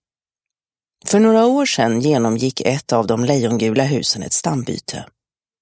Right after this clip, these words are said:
Bruna, illaluktande rör slingrades utanför porten och brädhögar med hotfulla spikar tornade upp sig. En övergiven toalettstol tronade i rhododendronplanteringen närmast ingången.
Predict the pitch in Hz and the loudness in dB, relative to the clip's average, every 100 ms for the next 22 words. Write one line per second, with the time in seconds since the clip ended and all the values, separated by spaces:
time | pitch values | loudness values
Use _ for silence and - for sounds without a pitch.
0 | _ _ - 127 147 123 123 127 123 - | _ _ -4 2 2 2 0 0 -2 -2
1 | 156 131 120 123 127 - 131 131 143 127 | 0 2 2 2 2 0 0 2 2 2
2 | 113 127 - - - - - - 175 147 | 0 0 -4 -10 -16 -16 -4 0 2 2
3 | 123 120 117 - 143 131 - - - - | 2 2 2 0 -2 -2 -6 -8 -10 -10
4 | - - _ _ _ _ - 139 170 190 | -12 -12 _ _ _ _ -6 0 4 4
5 | 147 160 185 190 170 160 147 151 175 - | 4 4 2 2 2 2 2 0 -2 -2
6 | - 160 151 - - - - 101 90 - | 0 2 2 0 -2 -6 -6 -6 -6 -6
7 | - 127 - - - - - - _ _ | -4 -4 -2 -4 -4 -6 -6 -14 _ _
8 | _ _ _ _ _ 143 151 151 135 131 | _ _ _ _ _ 2 4 4 2 2
9 | 135 131 - 143 139 - - - - - | 2 2 2 0 2 0 -2 -2 -4 -4
10 | - _ _ - - 190 175 147 156 156 | -12 _ _ -4 2 2 2 2 2 4
11 | 151 151 147 151 180 156 123 127 127 135 | 4 4 2 2 2 2 2 2 0 0
12 | 127 131 131 131 135 127 131 147 107 104 | 0 0 0 0 0 2 2 2 2 -2
13 | - 143 - - - - | -2 -4 -4 -4 -6 -12